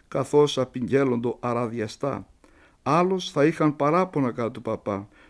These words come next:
και ο παπάς αν ήθελε να φάγει κι άλλοτε εις το μέλλον προσφορές, όφιλε να τα έχει καλά με τις ενορίτισσες. Τότε η Αργυρή, η πρωτότοκος του Φραγκούλα,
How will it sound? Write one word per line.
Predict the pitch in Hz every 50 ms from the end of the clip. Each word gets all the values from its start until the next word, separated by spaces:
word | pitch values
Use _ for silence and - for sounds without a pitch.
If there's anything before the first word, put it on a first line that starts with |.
| _ _
και | - -
ο |
παπάς | - 123 120 - - 90 160 151 - 123
αν | 120 127
ήθελε | 151 156 - - 127 127
να | 123 117
φάγει | 113 - 151 151 147 135 131 123
κι | - - 143
άλλοτε | 156 170 175 165 147 - 135 123 - -
εις | - 123 117 -
το | - 120
μέλλον | 117 120 143 160 151 135 127 127 -
προσφορές, | - - 123 113 - - 123 127 143 165 - 156 - - - - - - _ _ _
όφιλε | - 123 139 156 156 - - 139 135 135
να | 131 131 123
τα | - 120
έχει | 123 135 143 143 - -
καλά | - 131 123 127 131 135
με | 135 127 123 127
τις | - - -
ενορίτισσες. | 120 113 104 107 113 127 127 - - - - - - - - - _ _ _ _ _ _ _ _ _ _ _ _ - - - - - - - _ _ _ _ -
Τότε | - 165 180 185 180 180 170 156
η | 156 151
Αργυρή, | 143 139 131 123 120 131 120 127 160 185 190 185 185 - - - _ -
η | - 131
πρωτότοκος | - 127 123 131 131 - 190 190 190 185 156 - 147 139
του | - 131
Φραγκούλα, | - 135 131 127 123 117 147 175 190 185 175 170